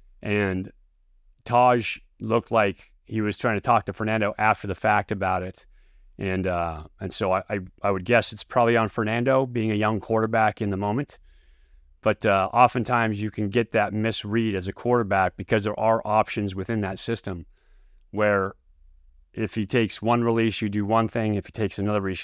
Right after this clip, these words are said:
release, you do another. And I'll talk to Coach about this one and figure it out. But it's, uh, you know, outside of that was pretty clean. But those two turnovers, it was, I think, thirty-five thirty-two going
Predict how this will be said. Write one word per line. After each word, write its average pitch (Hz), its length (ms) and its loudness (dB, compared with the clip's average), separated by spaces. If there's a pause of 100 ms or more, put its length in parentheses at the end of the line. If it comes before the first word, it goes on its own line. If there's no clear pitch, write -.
(180)
release, 101 440 -2
you 98 60 -4
do 98 160 -2
another. 101 260 2
And 95 80 -2
I'll 95 100 -2
talk 98 200 0
to - 80 -20
Coach 95 260 -4
about 92 220 -4
this 95 200 -8
one 87 220 -10 (520)
and 92 120 -8
figure 90 200 -2
it 90 60 0
out. 90 200 2
But 90 160 -4 (640)
it's, - 260 -4
uh, 101 380 2 (1600)
you 113 100 -8
know, 107 60 -8
outside 131 300 4
of 135 60 6
that 131 100 6
was 123 100 -2
pretty 117 200 -4
clean. 131 200 0
But 104 120 -4
those 127 280 2
two 151 200 -4
turnovers, 98 640 -2
it 127 80 -6
was, 104 480 -6
I 90 80 -14
think, 120 180 -4
thirty-five 131 560 2
thirty-two 113 560 -2
going 98 300 -2